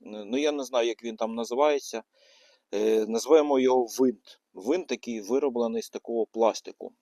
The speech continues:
Але, м, те-, цікава річ цього винта, що, бачите, шах.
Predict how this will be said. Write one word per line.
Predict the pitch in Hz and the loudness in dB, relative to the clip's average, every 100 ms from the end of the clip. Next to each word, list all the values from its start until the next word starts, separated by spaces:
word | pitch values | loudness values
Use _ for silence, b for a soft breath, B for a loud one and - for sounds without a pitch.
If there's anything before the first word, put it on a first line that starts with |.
| _ | _
Але, | 101 131 156 156 _ _ _ | 0 4 4 2 _ _ _
м, | 104 107 107 101 101 98 95 95 101 98 _ | -20 -18 -18 -18 -20 -20 _ _ _ _ _
те-, | 101 92 - - _ _ _ _ _ _ _ | -10 -10 -16 -20 _ _ _ _ _ _ _
цікава | - - 135 117 113 | -12 2 4 6 2
річ | 127 - | -2 -6
цього | 117 104 | -4 -4
винта, | 104 113 113 180 226 b b b b - | -4 -6 -2 -2 -2 b b b b -8
що, | 110 | 2
бачите, | 151 156 131 113 | 2 2 -2 -2
шах. | - 104 90 - _ | -2 0 0 -4 _